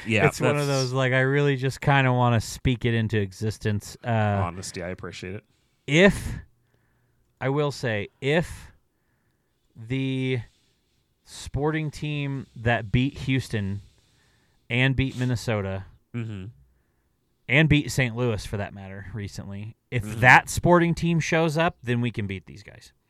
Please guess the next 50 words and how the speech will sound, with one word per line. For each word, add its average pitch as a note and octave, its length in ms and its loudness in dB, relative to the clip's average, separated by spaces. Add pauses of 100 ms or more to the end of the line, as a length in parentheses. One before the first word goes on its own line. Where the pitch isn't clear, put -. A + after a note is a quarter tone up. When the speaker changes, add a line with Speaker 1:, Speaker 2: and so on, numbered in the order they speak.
(140)
Speaker 1:
Sure. - 160 -6
Speaker 2:
Because A#2+ 260 2
they B2 160 4
are, B2+ 340 4
they A#2 160 2
do C#3 200 0
have C#3 200 4
some A2 320 -2
weaknesses. G2 800 -6
You G#2 100 0
know, F#2+ 140 2
they've G2+ 180 2
lost, A2+ 420 4 (280)
Speaker 1:
Mm-hmm. C3 380 -2
Speaker 2:
they A#2+ 100 6
lost B2 300 6
to C#3+ 140 2
F C3 120 0
C C#3+ 160 -6
Dallas, A2 380 2
who A2+ 120 4
are G#2 100 4
basically A2 460 -2
in A#2+ 80 2
the A2+ 60 -2
same A#2 200 -2
spot - 280 -4
we G#2 160 -4
are, G2+ 180 -6
and B2 260 2
San B2+ 200 4
Speaker 1:
Right. - 20 6
Speaker 2:
Jose, A2+ 380 4
who A2 100 4
are G2+ 80 2
in G2 80 -2
the F#2 80 -10
same G2 240 -6
spot A2+ 260 -2
we G2+ 140 -2
are. F#2 180 -4 (360)
Speaker 1:
Very G#2+ 180 -6
true. G#2+ 140 -10
Speaker 2:
So A2+ 100 4
they've A#2 180 6
lost C3 360 6
to C3+ 80 -4
teams B2 380 0
of G#2+ 280 -6
our, A2 500 -2